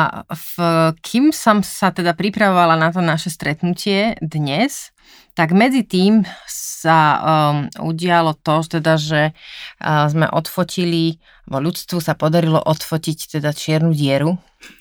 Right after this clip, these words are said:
A nastala tá debata, že kto za to môže, alebo kto prispel významným, a, spôsobom k tomu, že sa to podarilo. A bola taká veľká debata, že, a,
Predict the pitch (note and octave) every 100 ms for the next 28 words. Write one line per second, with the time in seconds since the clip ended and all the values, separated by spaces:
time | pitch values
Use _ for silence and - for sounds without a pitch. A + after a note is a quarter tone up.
0 | - - D#3+ D#3+ D#3 - - D#3 F3 G#3+
1 | B3+ F#3+ F3+ D#3+ E3+ F#3+ F#3 D#3+ D3+ D3
2 | - - - _ - - - G3 G#3+ G3
3 | F3+ D#3+ D#3+ D3 C#3 C#3+ D#3 G3+ F3 E3
4 | D#3 D#3 - G3 - F#3+ F#3 - F#3 E3
5 | E3+ F3 F3+ F#3 F3 D#3+ D#3+ D#3+ - -
6 | - D#3+ D#3 - D#3+ D#3+ G3+ F3 F3 E3+
7 | - D#3+ - - E3 E3+ E3 D#3+ - -
8 | D#3 F3 E3 D#3+ C#3 C#3+ D3+ F3 A#3 -
9 | _ - _ _ _ _ _ - - -
10 | D#3 F3+ E3+ F3+ F3 F3+ A3 F#3 F3 F3+
11 | F3 E3+ D#3+ D3+ D#3 - - - _ -
12 | E3 D#3+ D#3 D3+ C#3+ - - D#3